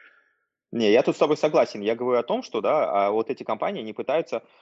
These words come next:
ну, ввести в свой бизнес какое-то там подразделение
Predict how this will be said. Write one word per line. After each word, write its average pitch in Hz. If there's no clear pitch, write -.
ну, 123
ввести 113
в -
свой 107
бизнес 151
какое-то 160
там 120
подразделение 120